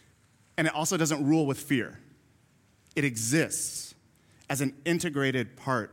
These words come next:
of life. And I think that is what this Christian tradition of All Saints' Day has in mind. All Saints' Day invites you into a picnic in the graveyard.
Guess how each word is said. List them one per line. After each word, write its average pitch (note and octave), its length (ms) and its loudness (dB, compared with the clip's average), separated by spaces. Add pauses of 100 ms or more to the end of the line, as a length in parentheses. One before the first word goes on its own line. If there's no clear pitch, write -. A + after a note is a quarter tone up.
(120)
of G#2+ 140 -6
life. G#2 540 -6 (1400)
And F3 120 4
I E3+ 80 4
think F3+ 280 -2
that A#3 320 4
is F#3+ 180 -4
what E3+ 300 0
this D#3+ 240 0 (100)
Christian G3+ 500 0
tradition C#3+ 760 0 (420)
of C3+ 120 -4
All D3 180 0
Saints' D3+ 360 2
Day B2+ 120 0
has B2 320 -2
in A#2+ 140 -2
mind. F2+ 340 -4 (880)
All D3 120 0
Saints' F#3+ 400 0
Day A#2 320 -2 (300)
invites D3 720 0
you B2 380 0 (680)
into C3+ 460 0 (360)
a - 60 0
picnic D3 460 -2
in C3 80 4
the A#2 60 2
graveyard. E2+ 420 -6